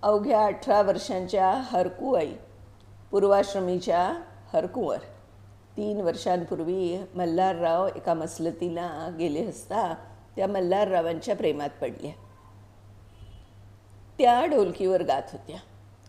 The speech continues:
या सर्व वैभवानं त्यांच्या आईचं उजळलेलं मुख पाहून ठरवलं की आज रात्री काहीही घडलं तरी एकही काटा आईला कळू द्यायचा नाही.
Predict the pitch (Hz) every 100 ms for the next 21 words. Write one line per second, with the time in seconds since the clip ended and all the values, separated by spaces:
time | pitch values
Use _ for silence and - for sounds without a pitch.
0 | - - - - - - - - - 175
1 | 175 190 202 202 202 185 160 175 175 165
2 | 208 170 180 - - - - - 220 190
3 | 214 202 190 190 180 208 196 180 185 185
4 | 185 185 185 185 185 - 240 240 185 185
5 | 175 185 - - - - - - 160 170
6 | 254 185 160 - - - - - - -
7 | - 170 175 - - - - 170 151 -
8 | 196 240 190 302 - 214 202 254 247 294
9 | 311 320 247 165 156 - - - - -
10 | - - - 220 208 202 170 180 - 285
11 | 320 330 226 - 160 - 170 - - -
12 | 185 208 233 254 - 196 185 175 147 143
13 | 175 147 143